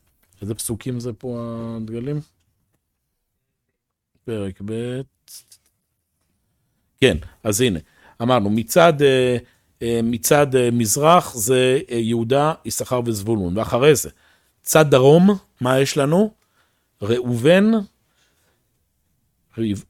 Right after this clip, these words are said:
אה, ריבון, שמעון וגד. בסדר? זה הכוחות, נקרא לזה, הפיזיים של עם ישראל.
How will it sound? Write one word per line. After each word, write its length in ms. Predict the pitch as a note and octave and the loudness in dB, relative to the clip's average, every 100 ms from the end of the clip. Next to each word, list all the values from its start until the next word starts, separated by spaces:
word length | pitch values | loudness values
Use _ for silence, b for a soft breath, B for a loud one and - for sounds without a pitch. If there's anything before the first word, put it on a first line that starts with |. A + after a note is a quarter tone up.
| - | -10
אה, 200 | A2+ A2+ | -6 -4
ריבון, 360 | G#2 C#3 F#3+ | -2 0 0
שמעון 680 | F#3+ - B2+ C#3 D#3+ F#3 G#3 A3 - | 0 -2 -2 0 2 2 2 -2 -10
וגד. 1040 | G#2+ G2+ D3+ D#3+ F3 F3 _ - G2 B2+ F2 - - - _ _ _ _ - | -8 2 4 6 4 0 _ -6 4 4 4 -4 -14 -16 _ _ _ _ -12
בסדר? 440 | C3+ D3 F3 E3 | -6 0 0 0
זה 240 | A2 C#3 | -2 0
הכוחות, 640 | C#3+ - A#2+ - C#3+ D3+ - | 0 -2 -6 0 0 0 -6
נקרא 300 | A2+ C3+ C#3 | -10 -6 -4
לזה, 300 | B2+ A2 A2+ | -2 -2 -4
הפיזיים 560 | G2 - F3 C3+ G#2 | -4 -2 -2 0 -4
של 200 | F2 F#2 | -8 -8
עם 120 | F2+ D#2+ | -8 -6
ישראל. 380 | - D#2+ C#2 | -6 -8 -12